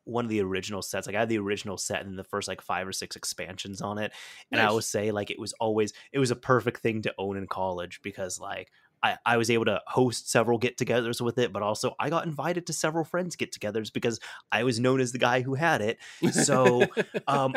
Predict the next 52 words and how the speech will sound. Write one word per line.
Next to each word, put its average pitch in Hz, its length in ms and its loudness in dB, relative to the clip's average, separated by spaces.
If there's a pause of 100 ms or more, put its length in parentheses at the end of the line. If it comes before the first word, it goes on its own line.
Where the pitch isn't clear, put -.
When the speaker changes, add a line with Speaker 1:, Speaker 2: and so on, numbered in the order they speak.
Speaker 1:
it 190 180 6
got 214 180 4
to 202 60 -6
the 190 60 6
point 202 380 2
I 151 120 4
didn't 185 180 2
even 117 160 -2
keep 151 280 -4
it - 140 -2
in 107 300 -2
my 104 260 0 (100)
apartment. 147 420 -4
I 104 40 -8
kept - 200 -4
it - 40 -6
in 208 80 -10
my 87 120 -14
car - 240 -2 (300)
constantly. 98 500 -4
Speaker 2:
Mm. 113 160 -4 (320)
Speaker 1:
Um, 131 360 0
and 151 140 2
I 156 80 2
did 165 180 2
that 170 220 2
for 147 100 0
years. 127 360 4
I 110 120 -2
kept 139 260 0
that - 160 2
habit 123 300 0
up. 139 140 -2
So 120 120 -4
even 123 220 -6
for 120 80 -6
several 123 320 -2
years, 117 360 0
I 107 80 -2
didn't 110 260 -4
play 123 280 0
it. 104 160 0
And 110 120 -4
there 117 80 -2
was 120 140 -4
once 107 380 -6
where 110 120 -2
it - 40 -4
was 101 120 -4
like, 98 260 -4 (380)
I 110 180 0
was 113 320 0